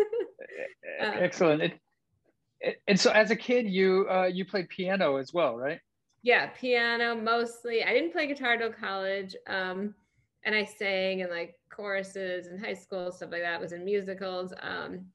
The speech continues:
Speaker 2: but yeah, I didn't really get into guitar until later, like, college, which I feel like is later for most
Speaker 1: Yeah.
Speaker 2: people. Now it's been a while, but yeah.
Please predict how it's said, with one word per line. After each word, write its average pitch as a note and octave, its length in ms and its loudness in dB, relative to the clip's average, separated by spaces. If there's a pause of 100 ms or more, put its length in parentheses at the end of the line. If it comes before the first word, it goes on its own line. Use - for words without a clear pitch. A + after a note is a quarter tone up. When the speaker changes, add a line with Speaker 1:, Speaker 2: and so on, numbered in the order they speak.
(320)
Speaker 2:
but A3+ 100 2
yeah, G3+ 80 8
I G3 60 2
didn't A#3 220 2
really A3 240 2
get F#3+ 480 0
into F#3 340 -6
guitar F#3 480 -4
until F3 520 -6
later, G3 440 0
like, E3+ 240 -8 (220)
college, - 400 -8
which G3+ 120 -6
I A3 80 4
feel A3 140 2
like F#3+ 120 2
is E3+ 140 -4
later F3+ 520 -4 (160)
for F#3 260 -8 (420)
most G#3 340 -4
Speaker 1:
Yeah. D3 160 0
Speaker 2:
people. F3 220 -8 (120)
Now F#3 180 -2
it's F3 300 -10
been - 100 -12
a - 80 -10
while, - 380 -10
but F#3 360 -12
yeah. F#3+ 300 -8